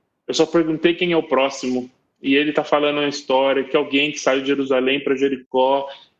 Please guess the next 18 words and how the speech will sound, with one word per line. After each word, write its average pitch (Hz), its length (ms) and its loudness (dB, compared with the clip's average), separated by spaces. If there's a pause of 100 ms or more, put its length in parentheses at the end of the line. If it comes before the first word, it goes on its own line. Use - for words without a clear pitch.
(220)
e 160 100 0
o 165 140 -2
tempo 160 220 2
tá 156 100 2
passando, 143 720 0
o 135 120 -6
tempo 156 260 0
pra 147 140 2
mim 147 120 -2
é 156 40 0
importante, 147 960 0
eu 139 120 2
tenho 156 220 -2
que 160 280 -2
trabalhar, 143 720 2
eu 143 180 -4
tenho 151 200 -2
que." 151 380 -4